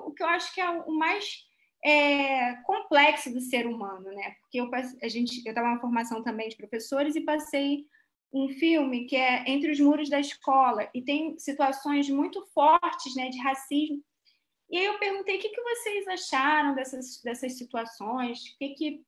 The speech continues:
vocês acham que provocou vocês?" E teve um professor, pra minha surpresa, que disse, "É isso mesmo, eu acho que é isso mesmo, esse, essa menina negra é, é isso."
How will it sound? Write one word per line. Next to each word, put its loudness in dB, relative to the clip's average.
vocês -2
acham 0
que -20
provocou 4
vocês?" -4
E -4
teve 4
um -4
professor, -2
pra -2
minha 0
surpresa, -2
que 0
disse, -2
"É 2
isso -6
mesmo, -2
eu 0
acho 0
que -6
é -4
isso -6
mesmo, -4
esse, -6
essa -2
menina 4
negra -2
é, 0
é 2
isso." 0